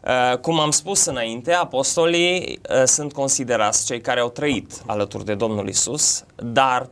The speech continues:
Pavel intră în grupul acesta de apostoli datorită chemării lui speciale.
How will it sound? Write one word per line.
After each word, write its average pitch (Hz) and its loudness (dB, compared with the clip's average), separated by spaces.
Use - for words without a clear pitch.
Pavel 107 0
intră 180 0
în 101 0
grupul 104 -6
acesta 110 -2
de 101 0
apostoli 131 -2
datorită 151 4
chemării 156 2
lui 123 2
speciale. 101 -4